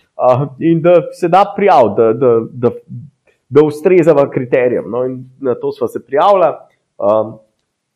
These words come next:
prišla skozi, eh, in bila povabljena potem za tri mesece v London, eh, da smo razvijali ta produkt. Za to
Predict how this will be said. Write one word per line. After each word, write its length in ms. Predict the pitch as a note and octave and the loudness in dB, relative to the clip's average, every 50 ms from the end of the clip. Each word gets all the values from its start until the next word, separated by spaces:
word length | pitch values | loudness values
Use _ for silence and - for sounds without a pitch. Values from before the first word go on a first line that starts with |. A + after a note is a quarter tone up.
| _ _ _ _ _ _ _ _ _ _ _ _ _ _ _ _ _ _ _ _ _ - | _ _ _ _ _ _ _ _ _ _ _ _ _ _ _ _ _ _ _ _ _ -10
prišla 380 | B2+ A2 - - E3+ D#3+ E3+ | -10 -8 -4 -2 0 0 0
skozi, 560 | D3+ - - - - F#3 G#3+ A3 G#3 - - - | -2 -4 -6 -4 0 2 2 2 2 0 -4 -8
eh, 100 | - B2+ A#2+ A#2 A2+ A2+ | -6 -4 -2 -2 -2 -2
in 140 | B2 C#3 C3+ | -4 -4 -4
bila 200 | A#2 A2 B2 A#2 | -2 0 0 0
povabljena 480 | A#2+ - A#2+ A2+ A2 A2+ B2 A#2 G#2 G2 | 0 -2 -2 0 0 0 0 -2 -2 -2
potem 260 | E2+ - - A#2 G2 | -4 -6 -6 -6 -6
za 120 | F2+ F#2+ | -6 -6
tri 200 | E2 - C3 C3+ | -8 -8 -6 -6
mesece 360 | A2+ G2 F#2+ G2+ G2+ - - B2 | -4 -4 -4 -6 -6 -6 -6 -4
v 120 | G2 F#2+ | -2 -2
London, 440 | G2 G2 F#2+ G2 F#2+ F#2 F2 E2+ E2+ | -2 -2 -2 -2 -4 -4 -6 -6 -6
eh, 880 | E2+ _ _ _ _ _ _ _ _ - - F2+ F2+ F2+ F2 E2 E2 D#2+ _ _ - _ _ _ _ | -8 _ _ _ _ _ _ _ _ -16 -12 -8 -6 -6 -6 -6 -8 -12 _ _ -20 _ _ _ _
da 240 | - F#2 E2+ G#2 | -14 -8 -6 -6
smo 240 | F#2 - - G#2+ G2 | -6 -6 -6 -6 -6
razvijali 420 | F2+ F#2+ E2+ G#2 C#3+ D3 G#2+ F2+ - | -6 -6 -8 -6 -2 -2 -2 0 -2
ta 100 | A#2 G#2+ | -4 -6
produkt. 460 | - - A2 A2 D#3+ A#3+ A#3+ - _ _ - - - _ _ | -6 -6 -8 -6 -6 -6 -8 -10 _ _ -20 -20 -20 _ _
Za 300 | - - - F#3 G#3+ B3+ B3 - - | -8 -2 2 2 2 2 0 -2 0
to 160 | - G#3+ | 2 2